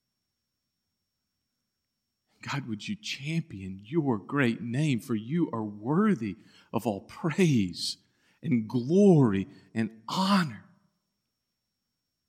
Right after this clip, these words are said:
So in these moments, penetrate our hearts, our minds, our lives,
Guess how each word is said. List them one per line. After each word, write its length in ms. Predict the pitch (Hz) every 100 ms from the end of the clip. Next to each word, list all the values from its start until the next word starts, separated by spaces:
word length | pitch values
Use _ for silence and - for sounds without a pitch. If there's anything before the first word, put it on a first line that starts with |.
| _ _ _ _ _ _ _ _ _ _ _ _ _ _ _ _
So 140 | -
in 80 | 147
these 180 | 127 107
moments, 840 | 117 151 151 107 92 - - - - _ _ _ _ _ _ _ _ _ _ -
penetrate 440 | 170 147 135 110
our 100 | 104
hearts, 720 | 98 - - 127 - - - - _ -
our 140 | 110
minds, 680 | 104 123 143 135 104 98 - -
our 180 | 107
lives, 680 | 104 120 135 135 104 87 -